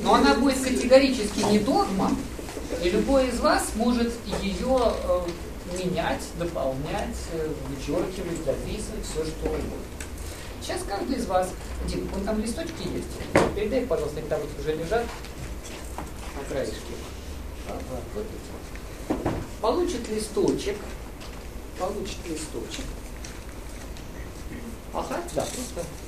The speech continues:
раздать. Где написаны, написано, ну, некоторые, я бы сказал так, схема ориентировки. Я повторю, что это неправильная ориентировка, а возможная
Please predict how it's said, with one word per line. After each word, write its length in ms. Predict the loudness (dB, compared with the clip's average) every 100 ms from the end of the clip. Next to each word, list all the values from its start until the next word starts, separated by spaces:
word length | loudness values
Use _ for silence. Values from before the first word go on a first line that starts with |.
| -12 -10 -10 -8 -8 -6 -6 -6 -8
раздать. 460 | -6 -6 -6 -6 -8 -8 -10 -10 -10 -10 -10 -10 -10 -10 -8 -8 -8 -8 -10 -6
Где 200 | 2 6
написаны, 840 | 6 6 8 8 8 6 4 6 4 -2 -8 -10 -12 -10 -6 0
написано, 640 | 2 2 0 -2 -4 -2
ну, 120 | 0 2
некоторые, 480 | 0 0 0 2
я 80 | 2
бы 60 | 0
сказал 240 | 0 0
так, 160 | 0 -2
схема 640 | -2 -2 0 0 4 6 6
ориентировки. 920 | 8 8 6 4 6 8 8 6 0 -6 -6 -10 -10 -8 -8 -6 -6 0
Я 100 | 0
повторю, 400 | 2 0 0 0
что 160 | 2 2
это 320 | 4 4 4 4 6
неправильная 880 | 6 8 10 10 8 4 2 2
ориентировка, 720 | 2 2 0 -2 0 0 0 4
а 100 | 8
возможная 800 | 8 8 8 8 8 6 0 -2